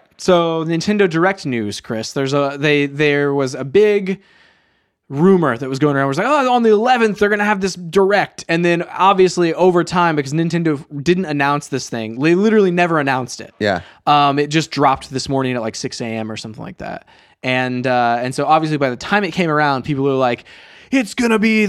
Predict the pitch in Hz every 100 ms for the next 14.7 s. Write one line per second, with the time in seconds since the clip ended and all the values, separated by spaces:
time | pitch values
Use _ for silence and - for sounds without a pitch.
0 | 175 170 180 175 208 214 160 269 285 247
1 | 208 233 226 262 233 - 277 262 233 -
2 | 220 190 185 170 165 165 - 185 - -
3 | 160 143 120 107 - 147 147 160 151 147
4 | 151 - 165 165 156 160 160 160 151 147
5 | 131 - 123 110 117 104 107 - - _
6 | _ _ _ 143 - - 135 - - -
7 | - 139 - - 160 151 143 135 135 131
8 | 127 117 131 175 180 180 170 160 160 196
9 | 190 185 156 143 135 135 165 175 151 127
10 | 117 101 117 - - 98 98 107 110 110
11 | - - - 147 143 143 143 139 139 139
12 | 139 151 113 - 160 156 104 90 87 -
13 | 240 269 254 208 196 - 196 202 202 190
14 | 202 208 208 202 180 190 160